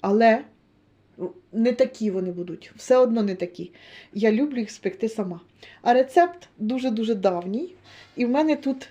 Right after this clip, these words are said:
на дві порції розчитано, тому що мені треба багато горішків.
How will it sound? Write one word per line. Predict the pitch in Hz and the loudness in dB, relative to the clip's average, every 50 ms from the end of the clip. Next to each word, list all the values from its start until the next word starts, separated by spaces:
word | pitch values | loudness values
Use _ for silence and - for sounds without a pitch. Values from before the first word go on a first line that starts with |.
| - - | -10 -4
на | 214 220 233 | -2 0 0
дві | 214 214 240 277 | 0 0 -4 -4
порції | 262 - 214 214 226 220 - - 262 247 247 254 247 226 - - | 0 2 2 2 2 0 -4 -4 -2 -2 0 0 0 -2 -2 -4
розчитано, | - 202 196 196 - - - 220 214 - 226 226 247 240 | -6 -6 -6 -6 -6 -2 0 0 2 2 0 0 0 -4
тому | 240 220 208 202 | -6 -8 -8 -8
що | 196 - - 208 190 190 | -6 -4 -4 -4 -4 -4
мені | 196 208 214 233 | -4 -2 -2 -2
треба | 226 226 220 202 202 202 | -2 -2 -2 -2 -2 -2
багато | 196 202 190 180 151 139 - - - 139 | -2 -4 -4 -4 -6 -10 -12 -12 -12 -12
горішків. | 151 - 92 - - - - 143 | -10 -10 -12 -14 -14 -16 -16 -16